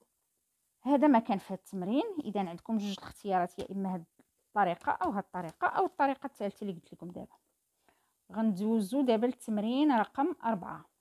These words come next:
احسب قياس مساحه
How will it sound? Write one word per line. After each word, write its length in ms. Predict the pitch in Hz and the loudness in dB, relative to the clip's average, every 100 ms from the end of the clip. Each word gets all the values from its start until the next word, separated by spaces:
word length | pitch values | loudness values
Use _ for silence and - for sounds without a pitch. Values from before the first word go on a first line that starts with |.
| _ _ _ _ _ _ _ _ _ _ _ _ _ _ _ _ _ _ _ _ _ _ 285 | _ _ _ _ _ _ _ _ _ _ _ _ _ _ _ _ _ _ _ _ _ _ -4
احسب 340 | - - 226 | -2 0 2
قياس 640 | 208 - 202 226 311 - | 2 0 4 4 4 4
مساحه 380 | 226 - 254 - | 2 2 -4 -4